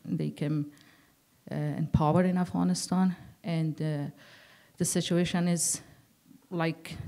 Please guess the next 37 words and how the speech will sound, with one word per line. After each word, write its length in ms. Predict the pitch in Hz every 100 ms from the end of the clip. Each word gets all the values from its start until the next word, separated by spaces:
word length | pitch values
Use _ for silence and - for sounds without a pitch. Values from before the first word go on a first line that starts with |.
| -
the, 100 | 165 160
the 160 | 170
women 360 | 160 214 233 233
is 160 | 226
like 160 | 190 170
in, 220 | 165 156
in 200 | - 160
inside 420 | 147 170 - 156 156
of 140 | 147
the 200 | 147 139 - - - -
open 320 | 165 165 147
prison. 580 | - 143 139 - 143 -
They 300 | 165 165 156
didn't 340 | 156 156 147 151
have 220 | 160 - - - - - - - - _ _
even 320 | 196 175 165
the 80 | 160
basic 400 | 151 180 151 139
rights. 500 | 143 107 - - - - - - -
Um, 340 | 165 160 160
they 140 | 156 160
banned 240 | 156 160
the 60 | 151
school. 440 | - - 208 202
You 200 | 170 170
hearing 380 | 135 165 160 156
from 220 | 160 156
news 340 | 156 160 160 156
at 120 | -
what, 220 | 147 147 - -
what 180 | 151 151
going 240 | 151 139
on 160 | 143 143
in 80 | -
Afghanistan. 640 | 143 - - 76 - - - - - - - - - - -
Um, 400 | - 170 170 165 - - _ _ _ _ _ _ -
so, 520 | - 196 180 180 170